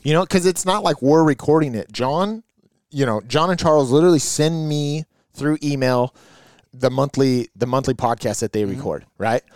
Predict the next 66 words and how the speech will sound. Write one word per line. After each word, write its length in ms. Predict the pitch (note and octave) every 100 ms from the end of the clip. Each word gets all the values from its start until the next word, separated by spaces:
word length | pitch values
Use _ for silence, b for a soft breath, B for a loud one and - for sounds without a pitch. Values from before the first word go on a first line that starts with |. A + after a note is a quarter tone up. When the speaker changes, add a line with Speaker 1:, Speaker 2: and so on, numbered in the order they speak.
| b b b _ -
Speaker 1:
We 180 | C3+
get 200 | F3+ D#3
it. 180 | D3 D3+
We 180 | A#2 D3+
throw 300 | - E3 D3+
a 20 |
little 220 | D3+ C#3+ C3+
intro 340 | C#3 D3+ C3
on 160 | B2+ B2+
it, 100 | C3
kinda 220 | C3 C3+
outline 460 | A#2 C#3 C#3 C3 A#2+
what 220 | A#2 C3+
we 100 | C3+
got 240 | B2+ A#2+ A#2+
going 260 | A#2+ A#2+
on 200 | G#2+ A2+ B2
with 160 | C3
it, 120 | D3 A2
like, 120 | G#2
what 180 | A2+ B2
it's 140 | A#2+
about, 440 | A2 F#2+ G#2 D#3 -
Speaker 2:
Mm-hmm. 200 | A#2 C#3
Speaker 1:
and 140 | D#3 E3
then 80 | F3+
it 120 | C3
dives 380 | D3+ E3+ F3+ E3+
right 220 | E3 E3
in. 260 | G3 G2 - _ B2+
And 80 |
Speaker 2:
Yeah. 20 | C#3+
Speaker 1:
then 120 | F3+
you 80 | G3
can 140 | G#3
listen 300 | G#3 B3+ B3+
to 200 | E3 B2
it, 120 | D2+ - -
you 140 | D3
know, 180 | D#3+ F#3
and, 240 | D3 D3+ D3
and 340 | D3 C#3 A#2 B B B -
we're 180 | F3
doing 340 | G#3 A3 G#3+ F3
our 200 | C#3 E3+
part 380 | - F#3 F#3 -
to 80 |
try 180 | - D#3
to 80 | C3
spread 280 | - C#3+ C#3
the 60 | B2
word 220 | C3 C3
of 100 | A2
what 160 | B2 -
this 160 | B2
is. 100 | C3
'Cause 180 | - A#2+
this 200 | D#3 A3+
is 120 | B3
the 100 | G3+
only, 200 | F#3+ F#3 -
I 60 |
mean, 200 | C3 A2+ - -
let's 120 | A#2
face 280 | C3 G2+ -
it. 120 | C#2+